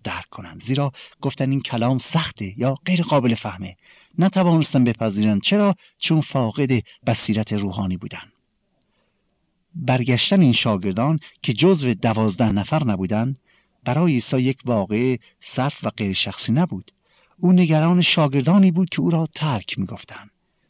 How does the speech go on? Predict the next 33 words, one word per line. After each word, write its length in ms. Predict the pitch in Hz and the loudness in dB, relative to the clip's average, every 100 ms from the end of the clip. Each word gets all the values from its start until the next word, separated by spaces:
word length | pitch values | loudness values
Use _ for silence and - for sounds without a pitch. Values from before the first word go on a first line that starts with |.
| - | -4
او 140 | 151 | -2
به 120 | 143 | 0
حال 360 | 135 147 143 135 - - | 2 2 2 0 -4 -6
آنان 360 | 123 123 127 139 | 0 2 2 0
افسرده 480 | 147 - - 117 139 | -2 -4 -2 -2 0
بود، 200 | 156 135 - - | 0 -2 -6 -6
زیرا 260 | 147 170 | 2 2
به 100 | 147 | 2
جای 160 | 143 196 | 2 4
اینکه 280 | 196 190 175 - - | 4 4 2 -2 -4
آنها 300 | 160 160 185 | 2 4 4
طالب 480 | - 170 170 202 202 | 2 2 4 4 2
فهم 320 | - 202 185 | 2 2 4
امور 360 | 175 180 196 180 | 4 4 6 4
معنویت 580 | 180 165 147 147 202 | 4 4 4 4 2
بشن 340 | - - 135 123 - _ | 0 -2 0 -2 -6 _
و 80 | 156 | 4
مطالبی 500 | 160 156 160 165 190 | 4 4 4 4 4
رو 100 | 208 | 4
که 160 | - 170 | 2 2
نفهمیدن 640 | 165 151 156 151 156 180 | 2 4 4 4 4 2
را 120 | 170 156 | 2 2
مجدداً 560 | 156 156 147 151 185 - _ | 2 2 0 2 0 0 _
با 180 | 170 165 | 0 0
پرسش 480 | 156 160 139 196 - | 2 -2 0 -2 -2
بفهمند، 580 | 226 233 160 131 135 139 _ _ | 0 2 2 2 0 -2 _ _
او 140 | - 202 | -2 0
رو 100 | 190 | -2
ترک 460 | - 160 202 - 120 | -2 -2 0 -2 -4
می‌کنند 360 | 101 104 101 - - | -4 -4 -6 -8 -6
و 80 | 127 | -2
در 220 | 156 180 | 2 2
نتیجه 420 | 180 156 135 139 | 2 0 0 0